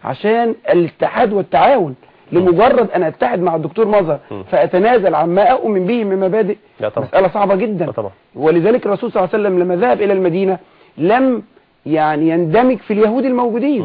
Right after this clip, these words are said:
Speaker 2: مم.
Speaker 1: اه، تعاهد، اه، مالكوش دعوة، اح-، احرس المدينة، وكانوا في الآخر برضو خونة.
Speaker 2: مم.
Speaker 1: بنو قريظة يعني جريمة كبرى
Speaker 2: مم.
Speaker 1: للرسول صلى الله عليه وسلم.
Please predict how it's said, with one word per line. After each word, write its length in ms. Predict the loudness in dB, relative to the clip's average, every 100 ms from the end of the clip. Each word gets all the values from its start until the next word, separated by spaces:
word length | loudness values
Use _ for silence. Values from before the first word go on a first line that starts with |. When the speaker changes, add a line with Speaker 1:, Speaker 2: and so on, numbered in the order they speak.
| -8
Speaker 2:
مم. 100 | -14 -14 0
Speaker 1:
اه، 200 | 2 4
تعاهد، 540 | 4 6 6 4 2
اه، 140 | 2 2
مالكوش 280 | 0 -4 0
دعوة، 380 | 2 4 2
اح-، 120 | 0 0
احرس 420 | 0 0 -4 -2
المدينة، 420 | -2 -2 -2 -4 -8 -8
وكانوا 300 | -2 2 2
في 80 | 2
الآخر 260 | 0 0 0
برضو 240 | 0 -2
خونة. 400 | 0 2 0 -4 -10 -14
Speaker 2:
مم. 160 | -14 -6 0
Speaker 1:
بنو 200 | 0 2
قريظة 400 | 4 4 4 4
يعني 420 | 6 4 2 2
جريمة 340 | 0 0 -2
كبرى 380 | 0 -2 0 -2 -6
Speaker 2:
مم. 80 | -16 -14 -4
Speaker 1:
للرسول 320 | -2 -2 -4
صلى 120 | -6
الله 60 | 0
عليه 100 | 0
وسلم. 120 | 0